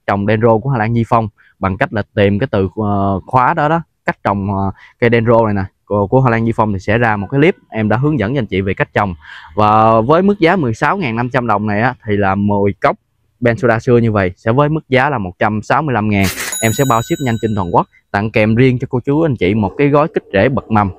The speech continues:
anh chị à, là Root Power. Mười cốc rất là đẹp. À, anh chị thấy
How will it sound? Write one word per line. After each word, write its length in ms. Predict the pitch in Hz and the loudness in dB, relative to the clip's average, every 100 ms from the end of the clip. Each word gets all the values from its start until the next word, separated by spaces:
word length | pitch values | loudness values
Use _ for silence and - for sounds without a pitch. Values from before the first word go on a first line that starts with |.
| - | -10
anh 140 | - 107 | -6 0
chị 60 | |
à, 180 | 113 104 - - | 2 0 -6 -6
là 140 | 98 95 | -2 0
Root 160 | 147 | 0
Power. 440 | 147 127 120 127 117 - - - - - | 2 2 4 4 2 -4 -20 -20 -20 -2
Mười 200 | 120 117 | 0 2
cốc 160 | 175 208 | 0 0
rất 80 | 214 | 2
là 60 | |
đẹp. 180 | 131 113 _ _ _ - | 2 0 _ _ _ -4
À, 160 | 123 117 | 0 2
anh 100 | 123 | 0
chị 160 | 113 | 0
thấy 220 | 160 175 | 2 0